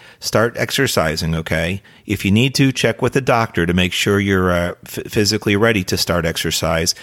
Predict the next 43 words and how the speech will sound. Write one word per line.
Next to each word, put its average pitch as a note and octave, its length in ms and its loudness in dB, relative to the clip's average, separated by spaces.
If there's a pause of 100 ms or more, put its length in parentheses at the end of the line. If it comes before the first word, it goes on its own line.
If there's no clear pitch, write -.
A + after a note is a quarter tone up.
(160)
It G2 160 -6
could C3 180 -2
be C#3 160 2
as A#2+ 100 2
taking, A#2+ 440 0
you G#2 60 4
know, F#2+ 200 2
a F2 140 -4
short - 280 0
walk A2 300 0
outside C#3+ 540 0 (260)
or A#2+ 180 4
get A#2+ 200 0
up A#2+ 140 -2
to A#2 120 -2
a G#2+ 60 0
jog A2 340 2
or G#2 140 2
run A#2+ 240 2
over F#2+ 240 2
time. G2 480 -2 (320)
But A2+ 100 2
again, G2+ 480 0
those G#2+ 300 2
three D3 200 -2
things, C3+ 380 0
for A#2+ 140 -2
the G#2+ 80 0
various A2 400 0
reasons B2 360 0
I C3 120 2
told B2+ 320 0
you, F2+ 180 0 (260)
should - 440 0
immediately B2 640 2
help B2 320 -2
you B2+ 240 2
with F#2 260 -2
your F#2+ 120 2
sleep - 320 -2
habits, E2 500 -4 (240)
giving F#2+ 300 0
you F2+ 240 2